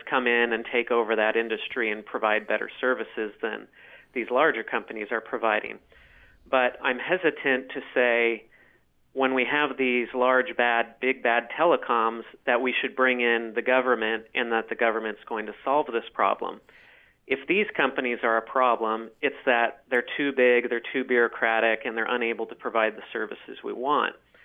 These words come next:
Well, that's a fairly accurate description of government. If we look at every industry that we complain about a lot, it tends to be education, healthcare,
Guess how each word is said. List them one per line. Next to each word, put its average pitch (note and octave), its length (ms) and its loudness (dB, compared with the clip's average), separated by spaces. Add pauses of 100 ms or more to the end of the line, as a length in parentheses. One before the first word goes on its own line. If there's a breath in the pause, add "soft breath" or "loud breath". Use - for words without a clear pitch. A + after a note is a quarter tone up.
(480 soft breath)
Well, C3+ 440 2 (440)
that's D#3 200 2 (680)
a C3+ 200 -2 (100)
fairly E3+ 280 6
accurate B2+ 400 0
description C3 480 -4
of A2 160 -2
government. A#2 520 0
If A2+ 140 -10
we - 80 -6
look G3 200 0
at E3+ 240 0
every D#3 320 2
industry A#2+ 800 -2 (420 soft breath)
that B2 140 2
we C3 120 0
complain D3+ 580 -2
about A2 320 2
a G#2+ 40 0
lot, G#2 440 0 (480 soft breath)
it C3 200 -4
tends D3+ 280 -2
to D3 60 -6
be B2+ 460 0 (180)
education, B2+ 920 -2 (180)
healthcare, A#2 760 0